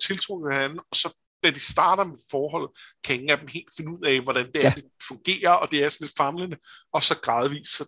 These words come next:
Speaker 1: så, så finder de ligesom hinanden i det og sådan noget. Det er også meget fint. Øh,
Speaker 2: Ja.
Speaker 1: øh.
Speaker 2: Men det, men det drukner lidt i, øh, i
Speaker 1: Ja, det
Speaker 2: alt
Speaker 1: gør
Speaker 2: det
Speaker 1: det.
Speaker 2: andet.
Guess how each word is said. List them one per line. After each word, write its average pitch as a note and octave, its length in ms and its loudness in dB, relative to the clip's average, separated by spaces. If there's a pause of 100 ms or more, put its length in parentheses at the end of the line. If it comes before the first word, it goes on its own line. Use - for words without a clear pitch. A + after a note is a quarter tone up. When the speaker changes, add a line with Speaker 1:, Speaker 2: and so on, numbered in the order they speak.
Speaker 1:
så, - 200 0 (220)
så - 220 -6 (260)
finder E3 160 -4
de C#3 60 -8
ligesom C3+ 240 -8
hinanden B2 300 -6
i - 20 -8
det A#2 100 -8
og A#2+ 100 -8
sådan - 80 -14
noget. A#2 100 -12
Det D#3 80 -4
er D3+ 60 -2
også C#3 160 -6
meget D3 220 -8
fint. C3 300 -16
Øh, A#2 200 -12 (540)
Speaker 2:
Ja. - 280 -16
Speaker 1:
øh. C2+ 180 -14 (640)
Speaker 2:
Men D3+ 280 4
det, D#3+ 220 6
men D3+ 120 4
det - 200 -8
drukner D3 360 2
lidt C3 320 0
i, C3 240 2
øh, B2 260 2 (100)
i D3+ 100 0
Speaker 1:
Ja, - 20 0
det C3+ 100 0
Speaker 2:
alt - 120 2
Speaker 1:
gør A#2+ 80 -4
Speaker 2:
det B2 80 4
Speaker 1:
det. G#2 60 4
Speaker 2:
andet. G2 180 0